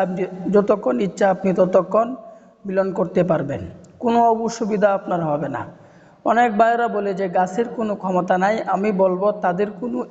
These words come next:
ঈমান নাই, কারণ আল্লাহ পাক রব্বুল আলামিন গাছগাছালির মধ্যে অনেক পাওয়ার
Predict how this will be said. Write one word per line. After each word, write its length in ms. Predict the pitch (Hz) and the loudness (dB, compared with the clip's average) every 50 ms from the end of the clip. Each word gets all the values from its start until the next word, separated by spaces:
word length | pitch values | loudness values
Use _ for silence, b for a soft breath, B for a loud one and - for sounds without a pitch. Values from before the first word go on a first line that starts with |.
| - 196 185 | -4 0 0
ঈমান 240 | 180 175 170 170 165 160 151 139 | 2 4 4 6 6 4 4 2
নাই, 120 | 131 113 113 - - | 0 -2 -6 0 2
কারণ 180 | 214 196 220 226 220 | 2 2 2 2 0
আল্লাহ 300 | 220 208 190 190 185 180 180 185 | -2 -2 0 2 0 0 2 0
পাক 120 | 202 220 - - 208 | -2 -2 -2 -6 -6
রব্বুল 280 | 180 170 175 180 170 | -4 -2 0 2 4
আলামিন 460 | 175 170 175 175 170 170 175 196 214 226 233 B B B B B B - 175 175 | 4 4 4 4 4 2 2 0 -2 -2 -4 B B B B B B -2 0 0
গাছগাছালির 640 | 175 190 190 - - 226 226 226 233 226 240 247 240 233 | 2 0 0 0 2 2 2 2 0 -2 -2 0 0 0
মধ্যে 220 | 240 226 196 233 220 208 185 180 | 0 2 4 4 4 6 4 4
অনেক 300 | 185 196 220 240 254 247 - - - - | 4 4 4 4 4 2 0 -6 -2 2
পাওয়ার 280 | 190 185 190 196 202 | 4 4 6 4 2